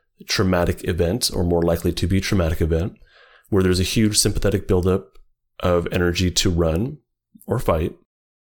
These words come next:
But then that energy can't complete its mission. And then the body is immobilized while charged up.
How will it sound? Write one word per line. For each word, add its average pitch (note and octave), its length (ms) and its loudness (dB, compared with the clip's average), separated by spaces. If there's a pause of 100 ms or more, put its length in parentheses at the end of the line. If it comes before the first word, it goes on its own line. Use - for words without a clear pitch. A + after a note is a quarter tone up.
(1040)
But G2 160 2
then G2+ 100 2
that F#2 140 0
energy G2 380 2
can't G#2+ 320 -2
complete A2 280 0
its - 140 -6
mission. G2 460 0 (560)
And F#2 340 2
then F#2+ 560 2 (380)
the G2+ 80 0
body G2 500 2
is F#2 240 2
immobilized F#2 800 2
while F#2+ 360 2
charged F2+ 460 0
up. E2+ 260 -4